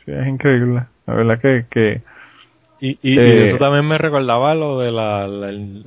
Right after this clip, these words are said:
Speaker 2: la cosa esta de, de la comisión esta de cultura que hizo Alejandro García Padilla,
Speaker 1: Sí.
Speaker 2: que de-, le habían preguntado,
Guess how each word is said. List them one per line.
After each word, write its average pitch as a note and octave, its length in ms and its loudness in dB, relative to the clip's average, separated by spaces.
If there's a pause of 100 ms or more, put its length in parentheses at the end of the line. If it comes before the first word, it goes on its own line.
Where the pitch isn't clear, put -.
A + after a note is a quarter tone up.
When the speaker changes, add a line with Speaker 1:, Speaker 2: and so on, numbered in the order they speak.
(100)
Speaker 2:
la G#2 100 -6
cosa A2+ 260 -8
esta C3 240 -2
de, A2+ 720 -2 (2000)
de G2+ 960 -4 (1500)
la A2+ 100 -4
comisión A2 460 -2
esta A#2+ 240 0
de C3+ 100 2
cultura B2+ 520 0
que G#2+ 80 -6
hizo G#2 1080 -6
Alejandro G#2 360 -4
García A2+ 240 0
Padilla, A2+ 500 0 (1040)
Speaker 1:
Sí. B2+ 80 0
Speaker 2:
que G#2 80 4
de-, G2 280 0
le G2+ 200 -4
habían F#2+ 260 -2
preguntado, C3 840 -2